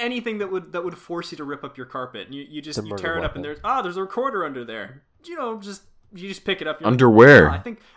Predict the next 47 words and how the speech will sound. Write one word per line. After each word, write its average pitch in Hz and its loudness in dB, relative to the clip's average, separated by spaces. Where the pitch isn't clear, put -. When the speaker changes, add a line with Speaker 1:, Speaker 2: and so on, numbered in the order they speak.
Speaker 1:
I - -18
think 156 -16
I'll 156 -8
keep 185 -16
this." 110 -14
Hmm. 240 -18
And 151 -14
then, 147 -12
and 139 -16
then, 135 -16
and 131 -20
then 123 -18
you 120 -20
become 120 -16
a, 110 -16
a 123 -16
recorder 127 -12
prodigy. 120 -12
And 123 -18
then, 117 -14
uh, 110 -14
one 120 -14
day 123 -12
somebody 123 -16
comes 120 -14
up 120 -16
to - -18
you 113 -18
and 110 -20
they're 110 -16
like, 110 -14
"Hey, 277 -10
where'd 202 -12
you 180 -18
find 196 -10
that 160 -14
recorder?" 147 -12
And 110 -14
you're - -14
like, 127 -10
"Ah, 180 -8
it's 143 -14
an 147 -20
interesting 139 -18
story. 110 -14
You 160 -10
see." 135 -8